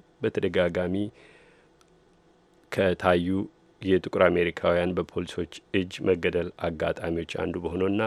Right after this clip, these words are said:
በቦልቲሞር ፖሊስ ቁጥጥር ስር ሳለ የተገደለውን የሃያ አምስቱን ዓመት ጥቁር አሜሪካዊ ወጣት ፍሬዲ ግሬን ህልፈት ተከትሎ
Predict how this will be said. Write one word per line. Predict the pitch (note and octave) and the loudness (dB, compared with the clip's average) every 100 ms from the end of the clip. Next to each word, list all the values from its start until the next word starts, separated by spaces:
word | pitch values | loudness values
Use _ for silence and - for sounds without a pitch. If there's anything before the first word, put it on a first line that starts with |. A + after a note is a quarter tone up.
| A#2 | -4
በቦልቲሞር | - E2+ E2+ - F2 E2+ | -4 -2 -2 -2 -2 -2
ፖሊስ | - F2+ F2 - | -2 -2 -2 -6
ቁጥጥር | - - - - | -14 -14 -10 -8
ስር | - E2+ | -6 -4
ሳለ | F#2 F2 F2 | -4 -2 -2
የተገደለውን | E2+ F#2 F2 F2 G2+ C#3+ | -2 -2 -4 -2 -2 -2
የሃያ | - A#2 G#2+ | -6 -4 -2
አምስቱን | F#2+ - - E2 | -2 -6 -6 -4
ዓመት | F2 E2+ - - - - _ - | -6 -10 -18 -20 -20 -20 _ -8
ጥቁር | F2 F#2 | 2 4
አሜሪካዊ | E2+ E2+ - - | 4 2 -2 -4
ወጣት | D#2+ F2+ - F2+ | -2 -4 0 -2
ፍሬዲ | - F2 E2 E2 | 0 -2 0 -4
ግሬን | - F2+ E2 E2 | 0 2 2 0
ህልፈት | - F2+ - | -4 -4 -8
ተከትሎ | - - - - | -8 -8 -8 -2